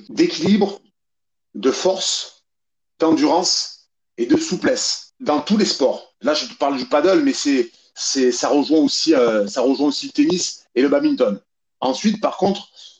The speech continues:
le, la problématique de ces sports-là, c'est qu'il y a un déséquilibre. Si t'es droitier, ben, t'as qu'à voir le bras de Nadal. Il est gaucher, il a un bras gauche énorme et il a un bras droit beaucoup plus, euh,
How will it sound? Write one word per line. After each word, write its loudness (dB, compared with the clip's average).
le, 2
la 2
problématique -2
de -2
ces -6
sports-là, -2
c'est -6
qu'il -4
y 0
a 0
un 0
déséquilibre. -2
Si -18
t'es 4
droitier, 0
ben, -4
t'as -4
qu'à -2
voir 2
le 0
bras 0
de 2
Nadal. 0
Il -6
est -2
gaucher, 0
il -6
a 0
un 0
bras 2
gauche 2
énorme 0
et -4
il 0
a 2
un -2
bras 0
droit 0
beaucoup -4
plus, 2
euh, 2